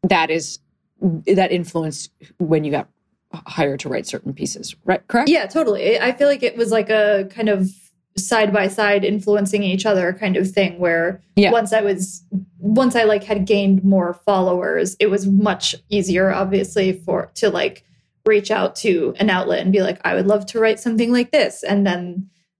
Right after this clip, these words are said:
Speaker 2: um, again, I, I, I fundamentally don't agree that a follower count <laughs> or external validation should determine someone's worth, but it, that was the reality at the time, and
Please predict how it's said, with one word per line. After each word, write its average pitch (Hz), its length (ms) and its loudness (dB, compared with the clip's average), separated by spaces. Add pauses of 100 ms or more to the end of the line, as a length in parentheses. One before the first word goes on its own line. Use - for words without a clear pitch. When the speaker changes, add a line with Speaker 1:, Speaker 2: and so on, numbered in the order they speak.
(140)
Speaker 2:
um, 202 380 -2
again, 226 280 2
I, 190 300 -2
I, 202 440 2 (420)
I 208 80 2
fundamentally 226 760 2
don't 208 320 0
agree 214 360 0
that 202 440 0
a 202 80 0
follower 208 480 2
count 190 400 -2 (180)
<laughs> - 160 -4
or 208 200 4
external 202 680 0 (100)
validation 202 760 2 (220)
should 233 180 0
determine 208 440 0
someone's 196 380 2
worth, 202 380 0
but 208 240 0
it, 208 240 0
that 202 260 0
was 196 260 2
the 202 100 2
reality 190 480 2
at 190 100 -2
the 196 80 -14
time, 233 400 -4
and 196 560 2